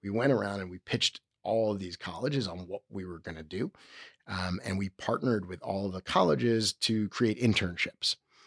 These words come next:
where these students would come and they'd work on our films, and we would, whoever was coming in, whatever producers, actors, directors, would be the teachers and the mentors for all of these students. And we became a qualified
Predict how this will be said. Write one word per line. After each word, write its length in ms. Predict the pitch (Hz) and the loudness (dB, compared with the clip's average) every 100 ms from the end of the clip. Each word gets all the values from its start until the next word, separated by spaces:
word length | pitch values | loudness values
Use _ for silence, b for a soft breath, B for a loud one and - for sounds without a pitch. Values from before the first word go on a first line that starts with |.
| b - | b -2
where 480 | 107 110 104 101 | 4 4 4 2
these 220 | 98 104 - | 0 2 4
students 360 | 170 156 131 | 6 6 4
would 140 | 104 - | 0 0
come 460 | 117 113 104 101 - b b | 2 4 4 2 -2 b b
and 140 | 107 | 2
they'd 140 | 98 95 | 2 2
work 280 | 101 117 123 | 2 4 4
on 140 | 110 | 2
our 100 | 98 90 | 0 -2
films, 440 | 110 139 233 - - | -2 0 -2 -6 -2
and 320 | 101 92 90 | -2 -2 -2
we 140 | 107 | -2
would, 220 | 101 98 | -2 -6
whoever 360 | 107 123 139 135 | 0 2 6 6
was 140 | 104 | 4
coming 300 | - 110 104 | 4 4 4
in, 120 | 98 98 | 4 2
whatever 260 | 98 95 | 2 0
producers, 500 | - 139 160 117 107 | -2 4 6 6 4
actors, 400 | 104 117 - 98 | 4 2 2 0
directors, 460 | 101 107 101 104 98 B B B B | 4 2 2 -2 -2 B B B B
would 560 | 104 110 110 104 101 95 _ _ _ _ 117 104 | 0 4 6 4 0 -4 _ _ _ _ -12 2
be 120 | 113 | 2
the 80 | 95 | 4
teachers 460 | - 135 - - - - | 2 0 -2 -8 -10 0
and 140 | 101 | 2
the 40 | 101 | 4
mentors 560 | 104 104 95 87 85 | 4 2 0 -2 0
for 180 | - 95 | 0 0
all 180 | 85 82 | -4 -6
of 100 | 82 | -8
these 140 | 85 - | -2 2
students. 400 | 160 185 202 - B B B - | 4 2 0 -6 B B B -2
And 200 | 107 107 | 0 2
we 80 | 101 | 0
became 300 | 101 110 101 | 0 2 2
a 60 | |
qualified 680 | - 95 90 98 104 98 | -2 -4 -2 -2 -2 -2